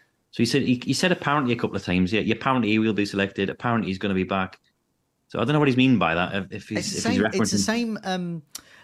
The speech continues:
Speaker 2: s-, use of language that, uh, U K Prime Minister Rishi Sunak used when
Speaker 1: <laughs>
Speaker 2: he was asked about when there's gonna be, um, a general election, which he, of course, decides.
Speaker 1: Yeah.
Speaker 2: And he says apparently i-, it's,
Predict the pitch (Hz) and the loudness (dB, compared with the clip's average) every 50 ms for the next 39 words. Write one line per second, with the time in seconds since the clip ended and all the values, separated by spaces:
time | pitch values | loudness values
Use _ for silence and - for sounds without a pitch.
0 | _ _ - - - 165 170 170 160 - - 135 156 156 156 151 143 139 139 135 | _ _ -10 -10 -8 -4 -4 -4 -4 -4 -4 -2 -2 -2 -2 -2 -2 -4 -4 -4
1 | - - 127 135 127 117 - _ _ - 131 131 131 127 123 123 123 120 - - | -6 -4 -4 -2 -4 -4 -6 _ _ -4 -2 0 2 2 2 0 0 -2 -4 -4
2 | - 180 165 - 139 131 127 - 147 135 135 135 123 - - 131 139 139 - 175 | -4 -4 -2 0 -2 -2 0 2 2 2 2 2 0 -2 -4 -4 -2 -4 -4 -4
3 | - - - 233 214 175 135 - - 123 107 101 104 104 - - 127 127 127 127 | -4 -4 -2 -2 -2 -2 -2 -4 -6 -8 -6 -6 -6 -8 -6 -4 -2 -2 0 -2
4 | 127 127 - - - - - 147 131 139 139 135 131 - 156 143 143 - - - | -2 -4 -8 -12 -6 0 2 2 4 4 2 2 2 2 2 2 2 2 0 0
5 | 131 147 139 127 143 156 147 143 143 139 - 165 143 127 139 135 135 127 135 - | 0 0 2 2 2 0 2 0 0 -2 -2 -2 -2 0 0 0 0 0 -4 -6
6 | - - - 131 127 127 127 127 127 131 131 127 123 _ _ _ _ _ _ - | -8 -6 -2 0 0 2 0 0 -2 -4 -6 -6 -10 _ _ _ _ _ _ -8
7 | 131 117 117 - - 156 139 131 127 127 127 131 143 170 170 - - - - 107 | -8 -8 -4 -2 0 2 2 2 2 2 2 2 2 2 0 -2 -4 -8 -6 -6
8 | 90 87 117 131 - 120 143 151 - - - - 180 175 151 139 135 - - - | -8 -8 -10 -10 -6 -4 -2 -2 -2 -4 -4 -2 -2 0 2 0 0 -2 -4 -10
9 | 139 123 113 - - - 113 - - 156 120 92 - 85 104 123 - - - - | -10 -10 -8 -10 -8 -6 -6 -4 -2 -2 -4 -4 -6 -10 -10 -6 -6 -6 -6 -6
10 | - _ - - - - - 95 92 90 - 180 190 151 - - 151 135 143 - | -10 _ -20 -18 -8 -2 0 2 2 2 2 0 0 0 0 -2 -2 -2 -2 -6
11 | - - 180 180 175 160 117 113 120 120 120 120 117 _ - - - - - _ | -6 -4 -4 -4 -4 -4 -4 -4 -4 -4 -4 -6 -8 _ -20 -20 -20 -20 -20 _
12 | _ _ _ _ _ _ - - - _ - 147 127 - - - | _ _ _ _ _ _ -20 -20 -16 _ -8 -8 -8 -8 -10 -14